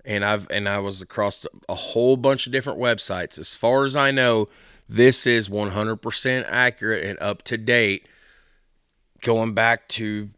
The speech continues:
last year's twenty twenty covid season. Tom Brady, three hundred one games played with a two thirty to sixty-nine win-loss record.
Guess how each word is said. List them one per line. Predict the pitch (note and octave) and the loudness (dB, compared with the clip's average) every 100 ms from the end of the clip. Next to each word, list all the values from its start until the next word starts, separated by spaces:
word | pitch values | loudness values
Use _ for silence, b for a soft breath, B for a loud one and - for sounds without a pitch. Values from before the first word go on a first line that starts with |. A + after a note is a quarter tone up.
| - | -2
last | G2+ G#2 - | 0 2 0
year's | G2+ G#2 G#2 - _ | -2 -4 -4 -10 _
twenty | - G2 G2 | -10 -6 -6
twenty | F#2+ G2 G2+ | -6 -6 -6
covid | G2 A#2+ C3 G#2 | -4 -2 -2 -2
season. | - D#2 C2 B1+ - b b b b b | -8 -8 -12 -16 -20 b b b b b
Tom | - A2+ B2 | -4 0 0
Brady, | A#2+ B2 F#2+ F2+ | 4 4 2 -2
three | - - A2 B2+ | -14 -10 -4 -2
hundred | A#2+ C#3 C#3+ C#3+ | 0 0 0 0
one | C#3 C#3+ C#3 | 2 2 2
games | A2 G#2+ G#2 - | 0 0 0 -6
played | - F#2+ F#2 | -4 -4 -2
with | F2+ F#2+ | -6 -10
a | F#2 | -10
two | - A2+ A#2+ | -6 -6 -6
thirty | - A#2+ A#2+ B2 | -4 -2 0 0
to | A2+ | -2
sixty-nine | - A#2+ - A#2+ A#2 A2+ A2+ A2+ G#2 | -4 -6 -8 -6 -4 -2 -2 -2 -4
win-loss | G#2 G#2+ G#2 G#2 - | -4 -2 -2 -4 -4
record. | E2 D#2+ D2 | -8 -8 -10